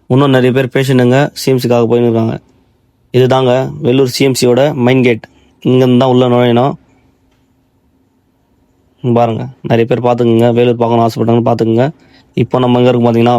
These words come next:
வேலூர் ஃபோர்ட், வேலூர் கோட்டை. வேலூருக்கு பெருமையே இந்த வேலூர் கோட்டை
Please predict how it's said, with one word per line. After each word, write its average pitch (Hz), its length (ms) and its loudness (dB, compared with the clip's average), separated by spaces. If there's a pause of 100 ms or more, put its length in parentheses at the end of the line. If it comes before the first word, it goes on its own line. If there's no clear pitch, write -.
வேலூர் 123 320 0
ஃபோர்ட், 127 340 -2 (440)
வேலூர் 131 240 0 (100)
கோட்டை. 123 260 0 (1080)
வேலூருக்கு 127 460 0
பெருமையே 127 440 2
இந்த 120 160 2
வேலூர் 123 300 0
கோட்டை 120 180 0